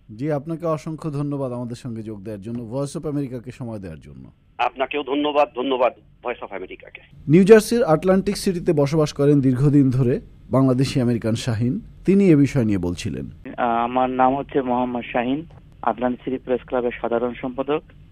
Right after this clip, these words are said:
Speaker 1: জি।
Speaker 3: এবং সাউথ জার্সি মেট্রো আওয়ামী লীগের সিনিয়র ভাইস প্রেসিডেন্ট হিসেবে কর্মরত আছি এখানে। তো আমি একজন সাধারণ আমেরিকান হিসাবে আমার যে মন্তব্য,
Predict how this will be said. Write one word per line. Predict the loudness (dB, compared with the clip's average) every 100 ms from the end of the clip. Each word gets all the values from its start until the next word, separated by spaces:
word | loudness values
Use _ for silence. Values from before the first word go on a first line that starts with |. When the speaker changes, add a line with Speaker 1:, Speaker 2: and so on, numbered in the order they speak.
| -8
Speaker 1:
জি। | -6 -2
Speaker 3:
এবং | 2 2 0 -2
সাউথ | -4 2
জার্সি | 2 2
মেট্রো | 2 2 2 0
আওয়ামী | 0 -2
লীগের | 0 4 4 2 -18 -20 -6
সিনিয়র | 0 0
ভাইস | 6 4 4
প্রেসিডেন্ট | 2 2 0 -4 -4
হিসেবে | -6 -6 -4 -4
কর্মরত | -2 -2 0 0 2
আছি | 2 2 0
এখানে। | -2 -2 -4 -6 -8 -20 -16 0
তো | 4
আমি | 6 8
একজন | 6 6 4
সাধারণ | 6 6 10 10 10 6
আমেরিকান | -2 0 0 0 0
হিসাবে | 0 0 2 2 0
আমার | -2 -2 -2
যে | -2 -4
মন্তব্য, | -4 -4 -6 -2 0